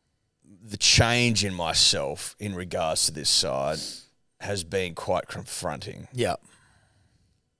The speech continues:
Speaker 1: If I look, I was, I can't get over what, uh, how different I was as a person six weeks ago.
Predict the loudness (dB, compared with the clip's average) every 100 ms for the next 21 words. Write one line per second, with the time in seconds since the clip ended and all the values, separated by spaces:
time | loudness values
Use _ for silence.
0 | -8 0 4 6 6 2 -16 -20 _ _
1 | _ 8 10 10 10 8 10 8 6 4
2 | 2 -2 -10 _ _ 8 8 8 6 8
3 | 10 10 10 8 6 6 6 6 2 2
4 | 0 -2 6 6 6 4 4 4 4 4
5 | 6 4 2 0 0 0 2 2 2 2
6 | 0 -2 -4 -2 -2 -4 -8